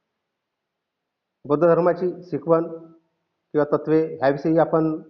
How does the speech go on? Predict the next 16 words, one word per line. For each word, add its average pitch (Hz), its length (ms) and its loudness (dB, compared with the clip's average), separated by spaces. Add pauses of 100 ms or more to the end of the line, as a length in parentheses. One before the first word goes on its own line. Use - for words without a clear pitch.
(160)
अभ्यास 143 260 -2
केलेला 147 280 2
आहे. 165 160 -2 (1400)
तर 139 100 4
आज 165 160 2
आपण 175 300 0 (1800)
बौद्ध 147 260 2
धर्माचा 175 300 2
प्रसार 147 400 0 (720)
कसा 160 200 2
झाला 151 360 -2
किंवा - 380 -4
बौद्ध 143 220 0
धर्माची 156 340 0
प्रसाराची 151 460 -6
कारणे 147 400 0